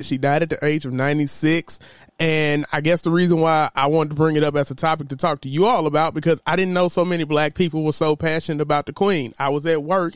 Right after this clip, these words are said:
and two black people got emotional about the Queen dying. Then, uh, I've never seen so many people, this is just the talk of the town, so many people is talking about Queen Elizabeth dying, and they're so passionate about it.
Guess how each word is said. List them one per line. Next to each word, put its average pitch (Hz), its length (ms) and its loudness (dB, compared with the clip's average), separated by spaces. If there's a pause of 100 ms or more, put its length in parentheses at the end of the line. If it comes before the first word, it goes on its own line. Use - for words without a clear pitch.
and 151 240 0
two 185 220 -4
black 170 240 0
people 165 300 -2
got 156 260 -2
emotional 160 480 0
about 156 240 0
the - 60 -16
Queen 170 320 -2
dying. 175 360 -2 (600)
Then, 196 520 2 (140)
uh, 151 480 2 (480)
I've 160 120 2
never 175 180 2
seen 180 200 2
so 180 120 0
many 175 180 2
people, 175 300 0
this 170 180 0
is 156 60 -10
just 151 220 -2
the 139 60 -6
talk 160 280 0
of 143 80 -4
the 127 60 -8
town, 160 360 0
so 151 160 0
many 165 200 -2
people 160 280 -2
is 147 120 -2
talking 151 280 -2
about 147 240 0
Queen 170 220 -2
Elizabeth 156 560 0 (600)
dying, 139 600 -2 (480)
and 151 280 0
they're 151 140 2
so 185 240 2
passionate 170 540 0
about 139 340 2
it. 160 160 2